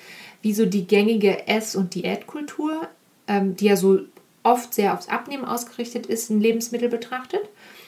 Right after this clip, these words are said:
Und dann, wie wir Läufer eigentlich dieses Lebensmittel betrachten können oder sollten. Das hat sie zum Beispiel gemacht,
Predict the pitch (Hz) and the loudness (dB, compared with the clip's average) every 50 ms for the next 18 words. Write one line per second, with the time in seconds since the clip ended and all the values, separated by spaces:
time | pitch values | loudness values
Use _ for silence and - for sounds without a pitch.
0 | - _ _ 254 269 262 202 214 202 196 220 247 285 285 - - - _ _ _ | -20 _ _ -4 -4 -2 2 2 2 2 2 0 -4 -8 -14 -20 -20 _ _ _
1 | _ _ - 214 - 208 226 233 247 254 254 240 240 254 240 240 240 240 240 247 | _ _ -18 -14 -4 -2 0 0 0 0 -2 -2 -2 0 4 6 6 8 6 4
2 | 247 - - 170 - - 185 180 175 175 175 - 190 170 165 175 175 180 170 165 | 2 0 -4 -4 -2 -2 0 0 -2 -2 -2 -4 -6 -4 -4 -2 0 0 0 0
3 | 165 - 185 160 165 160 165 - - - 170 - - - 170 160 160 165 - - | -2 -6 -6 -4 -4 -6 -6 -8 -10 -12 -12 -12 -8 -8 -6 -6 -6 -8 -10 -14
4 | - - - 170 160 160 165 - 170 160 156 170 165 165 160 - - - _ _ | -12 -6 -4 -4 -4 -4 -4 -4 -6 -4 -4 -4 -4 -4 -6 -8 -16 -20 _ _
5 | _ _ - - - - - - - 208 196 - 196 - - 196 202 190 - - | _ _ -20 -20 -20 -20 -20 -6 -4 -4 -2 -2 -4 0 2 2 2 2 0 -2
6 | 202 196 180 185 180 - - | -4 0 0 2 0 0 -2